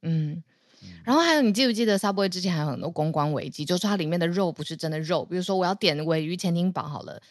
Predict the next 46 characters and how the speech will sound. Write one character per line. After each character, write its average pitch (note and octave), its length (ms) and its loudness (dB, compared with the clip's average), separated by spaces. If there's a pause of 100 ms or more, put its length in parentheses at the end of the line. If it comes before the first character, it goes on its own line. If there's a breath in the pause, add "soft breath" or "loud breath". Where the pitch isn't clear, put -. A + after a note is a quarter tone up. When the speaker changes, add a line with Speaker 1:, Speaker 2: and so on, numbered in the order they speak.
(180 soft breath)
Speaker 1:
然 F3 120 2
后 F#3 100 4 (120)
里 F3 120 -2
面 G#3+ 140 6
的 G#3 80 6
鲔 E3 120 2
鱼 D3+ 100 -2
就 F3+ 120 4
发 F3 220 0
现 E3+ 180 0
不 D#3+ 120 -4
是 F3+ 120 -4
真 F3 140 2
的 E3+ 80 2
鲔 D3+ 240 -2
鱼， C2 360 -12
然 E3+ 120 0
后 A#3 40 2
还 B3+ 120 0
有 B3 100 2
说 B3 200 -2
它 A#3+ 140 -4
的 A3 140 -4
那 G#3+ 160 -2
个 F#3+ 100 -2
菜 B3 320 -4
单 G#3+ 280 2
其 G#3 160 -2
实 A3 200 -2 (220 loud breath)
好 G#3+ 120 0
像 C4 160 4
好 D#3 340 2
长 F3+ 320 2
期 G#3+ 200 0
以 D#3 160 -4
来 C3+ 180 -2
Subway F3+ 340 0
的 C#3+ 100 -2
菜 E3 180 -4
单 C#3+ 160 0
都 D3 120 2
没 C#3+ 120 0
有 - 140 -4
变 C3 200 -2
化。 - 300 -12 (680)
Speaker 2:
哦。 F2+ 580 -4